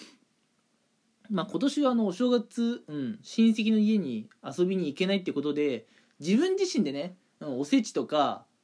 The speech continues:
あの、なんか作ってみようかなっていうふうにね、あの、年末はちょっと意気込んでいたんですけれども、やっぱりね、実際こう、お正月を迎えてみると、自分で作るってやっぱ大変だよなっ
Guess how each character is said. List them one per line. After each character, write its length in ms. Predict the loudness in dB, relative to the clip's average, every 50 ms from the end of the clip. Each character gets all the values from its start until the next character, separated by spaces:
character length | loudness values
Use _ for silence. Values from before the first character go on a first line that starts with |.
| _ -16
あ 260 | -12 -8 -6 -6 -4
の、 120 | -4 -4
な 120 | -4 -4 -4
ん 40 | -4
か 300 | -2 -4 -4 -4 -4 -8 -14
作 180 | -14 -6 -6
っ 40 | -4 -4
て 100 | -2 0
み 80 | 2
よ 80 | 2 2
う 40 | 2
か 80 | 0 -2
な 100 | -2 -2
っ 80 | 0
て 80 | -2 -2
い 60 | -2
う 40 | -2
ふ 20 | -4
う 20 |
に 60 | -4
ね、 200 | -4 -6 -8 -10 _ _ _ _ _ _ _ _
あ 120 | -10 -6 -4
の、 240 | -4 -4 -4 -4
年 380 | -6 -6 -4 -2 0 2 2 2 2 2 2 2 2
末 100 | 2 0
は 80 | -2 -2
ち 60 | -2
ょ 20 |
っ 40 | -4
と 80 | -4 -4
意 120 | -4 -2
気 140 | 2 2 2
込 160 | 4 4 4
ん 60 | 4 4
で 60 | 4
い 60 | 2
た 120 | 0 -2 -4
ん 40 |
で 60 | -4 -8
す 80 | -6
け 80 | -4 -4
れ 80 | -4
ど 80 | -4 -4
も、 320 | -4 -4 -4 -4 -4 -6 _ _ _ _ _ _ _ -4
や 160 | 0 0 0
っ 60 | 0 0
ぱ 100 | -2 0
り 120 | 2 2 2
ね、 240 | 2 0 -2 -6 _ _ _ _ _ _ _ -4
実 300 | -2 -2 -2 0 0 0
際 80 | 0
こ 120 | 2 2 2
う、 20 | 2
お 80 | 2 2
正 240 | 2 2 2 4 4
月 220 | 2 2 0 -2
を 40 | -2
迎 260 | 0 0 -2 -2 0 0
え 80 | 0 0
て 140 | 0 -2 -2
み 120 | 0 0
る 120 | 0 0
と、 440 | 0 0 0 2 2 0 0 -4 _ _ _ _ _ _ _ _ -16
自 300 | -8 0 2 4 4 4
分 240 | 4 0 -2 0 2
で 100 | 0 0 0
作 260 | 0 -6 0 2 2
る 60 | 2 2
っ 20 |
て 120 | 0 -2
や 20 | 0
っ 40 | 0
ぱ 80 | -2 -4
大 340 | -2 -2 0 2 2 2
変 240 | 2 0 0 0 0
だ 80 | 0 0
よ 120 | 0 0
な 280 | 2 4 4 4 4
っ 40 | 2